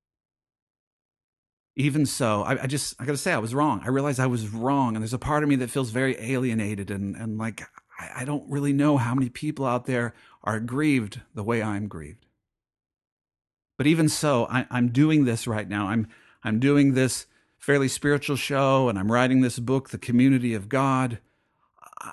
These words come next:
I'm ministering as best I know how because I believe there are some people out there like me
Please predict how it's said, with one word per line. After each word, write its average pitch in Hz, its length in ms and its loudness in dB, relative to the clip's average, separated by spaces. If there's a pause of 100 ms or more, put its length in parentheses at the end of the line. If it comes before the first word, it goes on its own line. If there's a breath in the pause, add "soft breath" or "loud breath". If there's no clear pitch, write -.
(100)
I'm 127 240 0
ministering 147 460 4
as 117 100 0
best 143 260 -2
I 135 60 0
know 127 180 0
how 127 280 0
because 120 320 -4
I 120 100 0
believe 123 380 -2
there 117 120 -2
are 110 100 -4
some 143 300 -2
people 135 300 -4
out 107 200 -2
there 110 160 -6
like 104 280 -8
me 92 300 -10